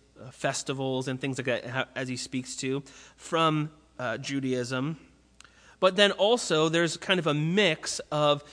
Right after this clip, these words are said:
the surrounding pagan cultures that are weighing in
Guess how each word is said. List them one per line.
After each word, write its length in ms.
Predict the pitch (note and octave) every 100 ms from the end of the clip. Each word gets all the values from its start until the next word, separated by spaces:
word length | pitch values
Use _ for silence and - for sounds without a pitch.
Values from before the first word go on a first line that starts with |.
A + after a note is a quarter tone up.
| - -
the 100 | -
surrounding 800 | D#3 - E3+ E3+ E3+ F3 E3+ D#3+
pagan 420 | - F3+ D#3+ D3
cultures 640 | C#3 - F3+ E3+ C3+ B2 C3
that 120 | C#3
are 140 | C#3+
weighing 600 | D3 D3+ D#3 E3+ F3 E3+
in 560 | E3 F3 F3+ C3 B2+